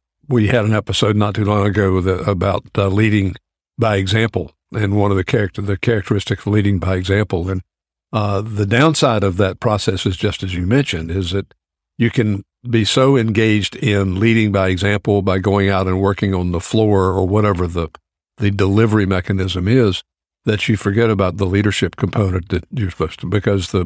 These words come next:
the, the end, again, the end result is creating other leaders who can do the job. And so, uh, without, w-, without being aware of that,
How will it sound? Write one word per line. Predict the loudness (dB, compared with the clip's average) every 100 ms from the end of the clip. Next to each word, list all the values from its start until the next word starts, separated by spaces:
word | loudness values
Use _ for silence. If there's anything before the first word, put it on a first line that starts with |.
| -4
the, | -4 -4 -2
the | -4 0
end, | 2 2
again, | 0 0 0 -2
the | 0
end | 2 4
result | 4 2 0 -2 -4
is | -6
creating | -2 0 2 2 0 -2
other | 0 2 2
leaders | 2 0 -2 -8 -12 _ _ _
who | -2
can | 0 0
do | 2 2
the | 0
job. | 0 0 0 -4 -14 -18 -4
And | 0 0 0
so, | 0 0 -2 _ _ -20 -8
uh, | -2 0 -2 -6 _ _ -2
without, | 0 2 0 -4 -12 _
w-, | -12 -6 -4 -4 -2
without | 0 2 2
being | 2 2
aware | 2 2 2 2
of | 2
that, | 0 0 -4